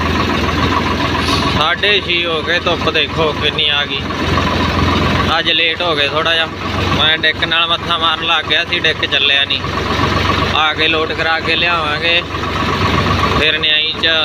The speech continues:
ਹਲ ਹੁਲ ਮਾਰ ਕੇ ਸੁਹਾਗਾ ਮਾਰਨਾ, ਵੱਟਾਂ ਪਾਉਣੀਆਂ, ਪਾਣੀ ਖਾਤਰ ਤਿਆਰ ਕਰਨਾ। ਰਾਤ ਬਾਅਦ ਦਿੱਤੀ ਸੀ ਆਪਾਂ,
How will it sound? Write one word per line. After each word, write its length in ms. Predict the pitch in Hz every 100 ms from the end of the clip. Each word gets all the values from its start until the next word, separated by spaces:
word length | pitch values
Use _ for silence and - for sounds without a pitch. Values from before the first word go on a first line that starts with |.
| 147 - - - -
ਹਲ 220 | 139 156
ਹੁਲ 220 | 156 165
ਮਾਰ 320 | 160 156 156 156
ਕੇ 200 | 156 156
ਸੁਹਾਗਾ 400 | - 175 165 151
ਮਾਰਨਾ, 400 | 147 151 147 147 143 147 147
ਵੱਟਾਂ 280 | 143 - 147
ਪਾਉਣੀਆਂ, 360 | 147 151 156 156
ਪਾਣੀ 300 | 147 160 175 - - -
ਖਾਤਰ 260 | 156 - 147
ਤਿਆਰ 220 | 143 143 139
ਕਰਨਾ। 320 | 139 143 156 143 - - - - - - - 147
ਰਾਤ 240 | 151 151
ਬਾਅਦ 260 | 151 151 170
ਦਿੱਤੀ 380 | 170 160 156 160
ਸੀ 160 | 160 156
ਆਪਾਂ, 240 | 160 160